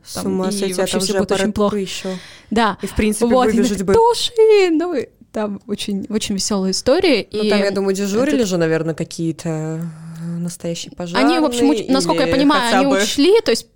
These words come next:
Speaker 2: первые там съемочные дни они поняли, как, э, нужно выработать, э, технику
Speaker 1: Ага.
Speaker 2: безопасности, как это
Speaker 1: Поняла.
Speaker 2: действительно очень важно всегда. И особенно в наше время,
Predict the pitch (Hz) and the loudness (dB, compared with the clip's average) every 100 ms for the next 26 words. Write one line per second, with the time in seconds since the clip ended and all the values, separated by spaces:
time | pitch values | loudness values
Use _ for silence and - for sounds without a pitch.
0 | _ 254 220 196 196 - 196 - - 214 | _ -2 0 -2 -6 -8 -10 -10 -12 -8
1 | 202 - 202 196 254 349 220 180 - 233 | -8 -8 -8 -4 0 0 0 -2 -4 2
2 | 277 220 190 - - - - - - - | 2 2 -4 -10 -12 -16 -14 -12 -10 -12
3 | - - 208 214 190 202 196 190 - - | -16 -8 -6 -4 -4 -4 -6 -8 -14 -12
4 | - 214 220 - 196 185 175 165 185 185 | -10 -10 -12 -8 -4 -2 -2 -4 -6 -6
5 | 254 - 262 - - 190 180 165 160 156 | -6 -4 -4 -6 -12 -8 -2 0 0 -2
6 | 165 190 - 226 262 - 214 - 196 214 | -4 -8 -8 -8 -8 -6 -8 -8 -6 -6
7 | 262 - - - - - - - 214 240 | -8 -12 -20 -20 -20 -20 -20 -8 0 2
8 | 240 - 214 214 214 214 208 190 220 349 | 2 0 0 0 0 0 0 0 2 4
9 | 269 202 | 2 0